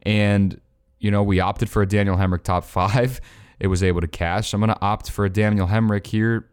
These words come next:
in this group over Riley Herbst. Uh, and Daniel Hemric even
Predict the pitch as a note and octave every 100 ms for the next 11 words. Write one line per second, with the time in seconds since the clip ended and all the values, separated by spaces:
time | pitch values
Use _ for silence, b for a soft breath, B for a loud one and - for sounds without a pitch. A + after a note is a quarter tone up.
0 | _ _ _ _ _ _ G#2 A2 G2+ -
1 | F#2+ C3+ A#2 - B B B B A#2+ B2+
2 | A2 A2 A#2+ A2 G#2+ D3+ - - - b
3 | b b - E2+ - F#2 A2 A#2+ G#2+ A#2
4 | A#2+ F#2+ G#2+ G#2 G2 F#2+